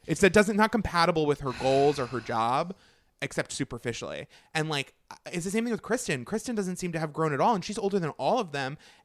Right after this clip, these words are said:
And Kristen doesn't seem, and so when I look at them, I just, I see, like, just things that I feel like I relate to myself. And, like, James,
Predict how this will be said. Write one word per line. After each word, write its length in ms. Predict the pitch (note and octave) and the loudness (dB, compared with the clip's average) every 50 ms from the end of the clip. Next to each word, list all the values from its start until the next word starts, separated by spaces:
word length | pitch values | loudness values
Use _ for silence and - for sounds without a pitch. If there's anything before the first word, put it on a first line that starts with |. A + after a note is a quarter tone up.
| _ - | _ -2
And 380 | E3 D#3+ D#3 D3+ D3+ D3+ D3+ _ _ _ _ _ | 0 0 0 0 -2 -4 -10 _ _ _ _ _
Kristen 380 | - G#3 G#3+ - - G#3 F#3 | -2 -2 -2 0 -2 -4 -2
doesn't 300 | F3 F3+ E3+ F3 F3+ - | -2 -2 -4 -4 -10 -12
seem, 260 | - - F3+ E3+ F3 - - - _ _ - | -10 -8 -6 -8 -8 -10 -16 -20 _ _ -2
and 140 | F#3+ F#3+ | -2 2
so 100 | - A#3 | 4 4
when 180 | G#3+ G#3 G#3 G3+ | 4 6 4 4
I 100 | G3+ G3 | 4 2
look 240 | G3 G3+ A#3+ C4+ - | 2 2 2 0 0
at 100 | - A3+ | -2 -2
them, 160 | A#3+ G#3 G3 | -2 -2 0
I 100 | F#3 F3+ | -2 -2
just, 300 | E3 G3 G3 - - _ _ - | -2 -2 -4 -4 -8 _ _ -2
I 120 | F3 F3 | -2 -2
see, 280 | E3+ - - G#3 G#3+ G#3 | -2 -6 -8 -6 -4 -2
like, 320 | G3+ F#3+ E3+ D#3+ - - - _ _ _ _ _ _ _ - _ _ _ _ _ _ - D#3+ | 0 0 0 0 -4 -6 -20 _ _ _ _ _ _ _ -20 _ _ _ _ _ _ -12 -2
just 280 | - G#3 A3 - - _ - _ - | 0 0 0 0 -2 _ -16 _ -2
things 300 | A3+ A3 A3 A#3 G3 - | -2 -2 -2 -4 -2 0
that 180 | G3 F3 D#3 - | 0 0 0 0
I 140 | - E3 E3 | -2 -2 -2
feel 200 | D#3 - E3+ E3+ | -2 -2 -2 0
like 160 | D#3 D3 D#3 | 0 0 0
I 80 | D3+ C#3+ | 0 -2
relate 340 | C#3 C3+ C#3+ D3 D3+ C#3+ - | 0 0 0 -2 -2 -2 -4
to 80 | - | -8
myself. 420 | D3+ C#3+ C3+ C3 - C3+ C#3 D3+ - _ | -6 -6 -6 -4 -2 -2 -2 -2 -4 _
And, 160 | D#3 D3 C#3 | -8 -6 -6
like, 220 | C#3 C3 B2+ - _ - _ _ _ | -6 -8 -8 -8 _ -20 _ _ _
James, 320 | - E3+ F3+ G3 G3 - | -2 -2 -2 -2 -4 -8